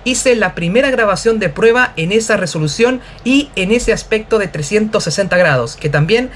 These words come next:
les dejo la etiqueta arriba en su pantalla. E-, y además esta cámara trescientos sesenta solamente se ocupa para los viajes, es decir, ya hice una, el de República Dominicana el dos mil diecisiete, ya hemos hecho el de México el dos mil dieciocho,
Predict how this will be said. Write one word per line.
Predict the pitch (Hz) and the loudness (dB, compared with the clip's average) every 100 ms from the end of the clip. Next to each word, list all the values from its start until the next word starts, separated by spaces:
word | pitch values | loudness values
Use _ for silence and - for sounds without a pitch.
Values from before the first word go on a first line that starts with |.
| - - | -14 -2
les | 151 | 0
dejo | 151 208 | 0 2
la | 214 | 2
etiqueta | 185 160 196 202 202 | 0 -2 -4 -2 0
arriba | 156 165 196 | 0 0 0
en | 185 | -2
su | 180 | -2
pantalla. | 156 165 147 135 110 - - - - | -2 -2 0 -2 -2 -8 -12 -20 -10
E-, | 143 147 | -10 -4
y | 175 | 0
además | 170 170 214 220 | 2 2 -2 0
esta | 220 220 208 | -2 -2 0
cámara | 220 214 | 2 2
trescientos | 196 196 185 | 0 -4 -2
sesenta | 214 214 226 | -2 0 -2
solamente | 226 220 214 220 | 2 2 2 -2
se | 220 | -4
ocupa | 190 - 214 214 | -4 -2 0 0
para | 220 175 | 0 0
los | 156 139 | 0 0
viajes, | 147 214 - 135 - | 0 -2 -2 -8 -8
es | 180 | -6
decir, | 190 180 214 220 - - - | -4 0 0 0 -4 -18 -6
ya | 135 202 | 0 2
hice | 233 226 | 2 0
una, | 220 233 | 2 2
el | 220 | 2
de | 185 | 2
República | 175 202 214 214 | 2 2 0 2
Dominicana | 196 170 170 156 214 | 2 2 -2 0 0
el | 220 | 0
dos | 147 | 0
mil | 170 185 | -2 -4
diecisiete, | 160 143 143 220 - 240 233 - - | -6 -4 0 0 2 -2 -4 -14 -6
ya | 147 | 0
hemos | 220 220 | 2 4
hecho | 226 220 | 2 0
el | 190 | 0
de | 160 | 0
México | 240 254 226 180 156 | 0 0 0 0 0
el | 170 | 0
dos | 156 | 0
mil | 160 208 | 0 -2
dieciocho, | 220 240 226 226 226 | -4 2 2 2 0